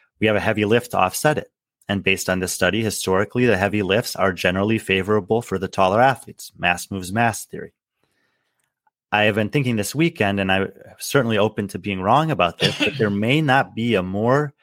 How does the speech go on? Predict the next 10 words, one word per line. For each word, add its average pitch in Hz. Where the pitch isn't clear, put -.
favorable 123
strength 143
movement 98
for 104
a 98
shorter 127
athlete 104
than 98
the 85
thruster, -